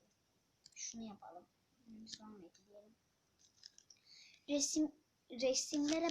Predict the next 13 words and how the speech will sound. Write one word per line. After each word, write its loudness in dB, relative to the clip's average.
ben 4
de 4
bakmadım. -4
Buyurun. -20
Müzik -2
koyabiliriz -2
mesela -8
şeyimizin -12
al-, -16
ha, -8
bu -12
şey -6
export. -10